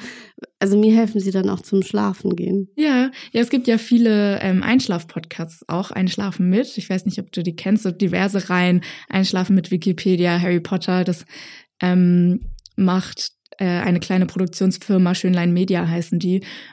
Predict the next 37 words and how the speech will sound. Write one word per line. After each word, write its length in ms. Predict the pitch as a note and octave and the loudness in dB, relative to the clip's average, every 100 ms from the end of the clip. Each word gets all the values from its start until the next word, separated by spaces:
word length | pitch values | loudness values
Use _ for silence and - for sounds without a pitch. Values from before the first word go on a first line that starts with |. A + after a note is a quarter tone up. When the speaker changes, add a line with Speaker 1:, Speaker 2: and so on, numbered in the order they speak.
| - | -4
Speaker 2:
Und 420 | F#3+ F#3 F3+ - | 2 2 2 0
die 100 | G3+ | 0
haben 160 | F3+ E3+ | 2 0
quasi 300 | F#3+ F3+ E3+ | 0 -2 0
diese 240 | F3+ E3+ | 0 0
Einschlafen-Brand. 1160 | D3 E3+ - - F#3+ - E3+ F3 E3+ E3+ A3+ B3+ - - - - _ - | 0 0 0 -2 -4 -2 -2 0 0 4 4 4 -4 -16 -18 -20 _ -2
Und, 680 | G#3+ G3+ G3 G3 F#3+ - - - | 2 4 6 4 2 -2 -12 -4
ähm, 600 | G3 F#3+ F#3+ F#3 - _ _ | 2 4 4 2 -4 _ _
so 160 | A#3+ | -2
viele 240 | C4 B3 A#3+ | 2 4 4
verschiedene 400 | G#3+ - G#3 G3 | 2 2 2 2
Podcasts 420 | G3+ - G3+ - | -2 -8 -8 -6
einfach 240 | E3+ D#3+ | -6 0
nur 160 | G3+ G#3+ | 2 4
zum 140 | A#3+ | 2
Einschlafen. 800 | - A3 A3+ - F3+ F3+ F#3 F3+ | 2 4 4 2 -2 0 0 0
Speaker 1:
Ist 120 | F#3 A3 | 2 4
das 80 | |
nicht 200 | D#4 C4+ | 2 0
traurig? 440 | - F#3 F#3+ B3+ A#3 | 0 -2 0 -2 2
Man 140 | G3 | 4
macht 160 | G#3+ G#3+ | 4 0
sich 140 | A3 | -4
so 100 | G#3+ | -4
viel 200 | G3+ A#3 | 0 2
Mühe, 260 | G#3 G3 A#3+ | 4 4 2
macht 240 | A3 G3+ | 0 -2
einen 100 | G3 | -6
Podcast 800 | - G3 - A#3 A3+ B3+ - - _ | -2 -6 -4 -2 -2 -2 -10 -20 _
und 140 | - G3 | 0 2
dann 160 | G3 | 2
schläft 360 | G3 - G3 - | 0 -2 -6 -2
jemand 280 | G3+ G3 F#3+ | 0 2 0
nach 140 | F#3 | -4
fünf 260 | - G3 F#3 | -6 -8 -6
Sekunden 520 | F#3 - F#3+ F#3 E3+ | -14 -8 -4 -2 -4
ein? 380 | E3 E3 G#3+ | -4 -2 -2